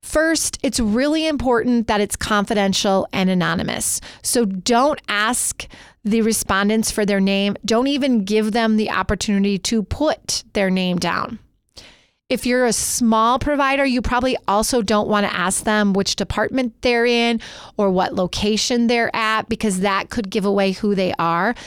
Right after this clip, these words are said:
If you're a larger organization, by all means, ask about the department or their location, because depending on the answers that you get, it could kind of help you see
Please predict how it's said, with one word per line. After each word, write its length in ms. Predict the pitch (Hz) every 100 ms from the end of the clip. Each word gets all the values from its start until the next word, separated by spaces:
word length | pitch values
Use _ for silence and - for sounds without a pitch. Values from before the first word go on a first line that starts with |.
| - -
If 140 | 302
you're 140 | 370 339
a 80 | 247
larger 400 | 233 262 269 -
organization, 680 | 220 214 202 202 190 208
by 140 | 196 196
all 260 | 202 233
means, 400 | 220 220 208 202 - -
ask 400 | 185 196 220 -
about 520 | 196 214 208 208 -
the 80 | 202
department 540 | 208 - 208 220 214
or 80 | 196
their 140 | 202 190
location, 600 | 185 - 202 190 220 208
because 320 | 208 220 208
depending 460 | 220 - 254 269 247
on 140 | 220
the 120 | 220 -
answers 500 | 175 202 262 247 240
that 160 | 233
you 160 | 247 220
get, 260 | 254 233 - - -
it 80 | 254
could 140 | 277
kind 160 | 254 240
of 100 | 196
help 380 | - 233 214 220
you 160 | 208
see 560 | 185 - 233 226 226